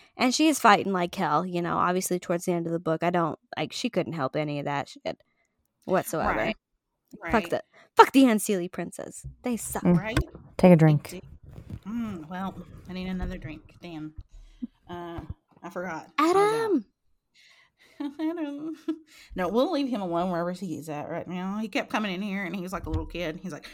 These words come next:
Speaker 2: "Are you on yet? Are you on yet? Are you on yet?" I'm like, "Adam,
Speaker 1: <laughs>
Speaker 2: go in there." <laughs> "Yeah, the club's about to start, gee." Um, goodness, bless his
Speaker 1: I like
Speaker 2: heart.
Speaker 1: that we still call it book club to ourselves, but to, like, <laughs> it's called Three Reads in a Pod to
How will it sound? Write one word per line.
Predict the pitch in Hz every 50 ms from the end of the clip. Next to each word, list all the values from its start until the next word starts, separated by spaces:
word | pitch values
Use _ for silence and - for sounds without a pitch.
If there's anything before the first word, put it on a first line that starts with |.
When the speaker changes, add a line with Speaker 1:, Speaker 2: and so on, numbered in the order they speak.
| - -
Speaker 2:
"Are | -
you | 226 214
on | 240 269
yet? | 269 320 - - - -
Are | -
you | 190 202
on | 202 233 262
yet? | 277 277 277 - - -
Are | 220
you | 214 214
on | 214 233 262
yet?" | 269 277 - - -
I'm | 427
like, | - 170 170 -
"Adam, | - 214 214 208 202 - - - - -
Speaker 1:
<laughs> | - - -
Speaker 2:
go | - 262 269 302
in | 311 311
there." | 302 294 285 277 277 262 214 185 - _ _ - -
<laughs> | 311 311 - - 302 - - - -
"Yeah, | - 247 277 254 233 - 202 170 165
the | 220 -
club's | - 202 247 - -
about | 254 247 214
to | - 247
start, | - - 262 240 233 233 220 196 - -
gee." | 214 220 214 214 208 202 - - - _ _ _ _ _ - - _ _ _ - -
Um, | 185 185 185 180 175 175 160 147 160 214 - - - - - - - 508 - 339 - - 370 - _ _ - _ - -
goodness, | 269 269 226 202 - - - -
bless | - 214 202 -
his | 202 190
Speaker 1:
I | 269 269
like | 262 269 285 -
Speaker 2:
heart. | -
Speaker 1:
that | 415 - _ -
we | 370 359
still | - - 349 330
call | 311 320 320 294 277
it | 269 254 208
book | - 208 196 196 -
club | 285 285 240 220 208
to | 254
ourselves, | 220 202 196 208 214 - 196 185 185 190 202 226 240
but | - 214 196 -
to, | - 208
like, | 196 196 202 - - _ _ -
<laughs> | 370 349 - -
it's | - - - -
called | - 320 294 285 285 -
Three | 254 240 226
Reads | 220 220 226 233 -
in | 220 214
a | 208 202
Pod | - - 190 185 180 202 202
to | - -